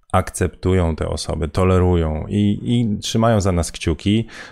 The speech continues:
poprzez kolejne, na przykład, gdzie one stają się częścią lub dzięki nim ta nasza pasja może się dalej rozwijać. No dobra, e, no właśnie, tak wspomniałem, że żona na przykład wizerzystka. To znam takie przypadki, gdzie właściwie tak to się mniej więcej kończy, że na przykład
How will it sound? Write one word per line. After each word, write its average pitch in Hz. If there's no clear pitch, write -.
poprzez -
kolejne, 87
na 82
przykład, 82
gdzie 82
one 85
stają 98
się 90
częścią 104
lub 82
dzięki 95
nim 110
ta 85
nasza 85
pasja 82
może 82
się 82
dalej 78
rozwijać. 73
No 120
dobra, 90
e, 117
no 143
właśnie, 143
tak 101
wspomniałem, 110
że 95
żona 98
na 95
przykład 87
wizerzystka. 82
To 78
znam 208
takie -
przypadki, -
gdzie 82
właściwie 82
tak -
to 90
się 90
mniej 87
więcej 82
kończy, 123
że 76
na 80
przykład -